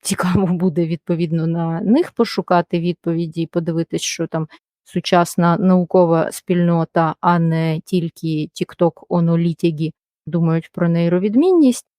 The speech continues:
От, але, можливо, є ще щось, чого я не знаю. Чому я так про TikTok-аналітиків? Тому що, ну, реально дуже багато матеріалів. Знов-таки, я розумію, що TikTok підбирає контент конкретно під мене, тобто, якщо цих матеріалів багато в мене, то це не означає, що їх багато у вас,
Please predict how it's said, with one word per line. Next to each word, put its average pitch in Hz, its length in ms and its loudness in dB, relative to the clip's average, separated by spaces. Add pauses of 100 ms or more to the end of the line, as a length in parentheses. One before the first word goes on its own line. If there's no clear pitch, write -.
(260)
От, 190 220 2
але, 208 140 4
можливо, 185 720 2
є 175 260 -2
ще - 280 -4
щось, - 240 -8
чого 175 320 -2
я 170 140 -4
не 165 160 -2
знаю. - 360 -10
Чому 214 240 0
я 214 80 2
так 190 200 -4
про 196 180 -6
TikTok-аналітиків? 233 1120 -2
Тому 226 300 2
що, 226 340 0 (340)
ну, 247 140 4
реально 202 380 2
дуже 196 360 -2
багато 170 420 -4
матеріалів. 202 600 0
Знов-таки, 185 400 -4
я 185 80 2
розумію, 185 360 -2
що - 160 -12
TikTok 180 300 -6 (100)
підбирає 175 580 -2
контент 170 440 -2 (180)
конкретно 175 500 -2
під 190 140 -6
мене, 269 300 4
тобто, - 240 -4
якщо 165 220 -6
цих - 200 -12
матеріалів 165 480 -2
багато 165 360 -4
в 165 40 -2
мене, 160 340 -2
то 165 80 -8
це - 160 -8
не 165 120 -2
означає, 165 400 -6
що - 160 -8
їх 175 180 -6
багато 175 400 -2
у - 40 0
вас, 392 200 0